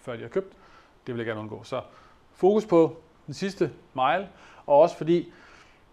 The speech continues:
når man starter i et nyt land, så er det ikke så afgørende, om man betaler fyrre eller halvtreds eller femoghalvtreds kroner i fragt. Selvfølgelig er det vigtigt, men hvis man kun man har hundrede ordrer den første måned, så er det måske ikke det vigtigste, om man har den laveste pris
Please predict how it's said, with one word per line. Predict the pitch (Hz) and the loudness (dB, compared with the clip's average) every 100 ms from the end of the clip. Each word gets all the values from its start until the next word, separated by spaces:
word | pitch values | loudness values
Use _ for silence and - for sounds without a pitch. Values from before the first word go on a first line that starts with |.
| _ | _
når | 151 | -8
man | 139 | -8
starter | 127 151 160 | 0 4 6
i | 165 | 4
et | |
nyt | 135 139 | 2 0
land, | 127 123 - - | 0 -4 -12 -20
så | - 143 | -6 2
er | 160 | 4
det | 165 | 6
ikke | 165 | 4
så | 147 | 4
afgørende, | 127 151 143 135 120 | 4 4 4 2 0
om | |
man | 113 110 | -6 -8
betaler | 117 139 131 117 110 113 110 - - _ | -6 0 2 2 0 -6 -10 -16 -20 _
fyrre | - 135 131 143 | -8 0 4 4
eller | 139 | 4
halvtreds | 110 110 - 135 135 - | 0 -6 -4 -4 -4 -8
eller | 123 107 | -8 -8
femoghalvtreds | 104 160 139 110 127 123 | -4 -2 -2 -4 -8 -10
kroner | - 127 131 123 131 | -10 -8 -6 -8 -10
i | 117 110 | -12 -12
fragt. | 110 120 120 | -6 -6 -6
Selvfølgelig | - 151 175 147 | -8 -4 0 0
er | 117 | 0
det | 113 113 107 | -4 -6 -4
vigtigt, | 156 165 202 - - - _ | -4 -4 -12 -16 -20 -20 _
men | 131 127 | -10 -8
hvis | 117 - | -8 -10
man | |
kun | - 165 | -6 -4
man | 165 | -2
har | 139 139 110 | 0 0 0
hundrede | 139 180 147 | -2 0 2
ordrer | 131 131 | 2 2
den | 117 | -2
første | 113 139 143 | -4 -4 -4
måned, | 139 139 135 | -6 -6 -6
så | |
er | 143 | -8
det | |
måske | 151 143 | -8 -6
ikke | 160 | -6
det | 139 | -4
vigtigste, | 160 165 120 - - _ - | -6 -6 -14 -18 -18 _ -12
om | 123 113 - | -10 -10 -12
man | 123 | -8
har | 127 | -6
den | 123 113 | -6 -4
laveste | 117 139 - 117 - | -2 -2 -4 -14 -10
pris | 139 139 - | -8 -8 -12